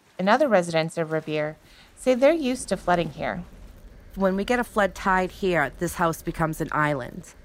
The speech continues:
Speaker 2: And, um, it happens, I'm gonna say, f-, five to seven times a year.
Speaker 1: Sandra called me during the storm from her mom's house,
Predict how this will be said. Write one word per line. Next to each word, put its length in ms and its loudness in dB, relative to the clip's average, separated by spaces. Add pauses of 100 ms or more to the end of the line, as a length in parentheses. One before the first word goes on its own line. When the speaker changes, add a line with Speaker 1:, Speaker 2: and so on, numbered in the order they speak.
(140)
Speaker 2:
And, 180 0
um, 260 -4
it 80 -2
happens, 600 0
I'm 100 2
gonna 140 -2
say, 240 0
f-, 100 -8 (520)
five 400 2
to 80 -12
seven 260 -2
times 340 -2
a 40 -6
year. 300 -2 (360)
Speaker 1:
Sandra 360 2
called 320 4
me 120 2
during 280 2
the 100 4
storm 460 0
from 180 -6
her 120 -4
mom's 400 4
house, 420 -6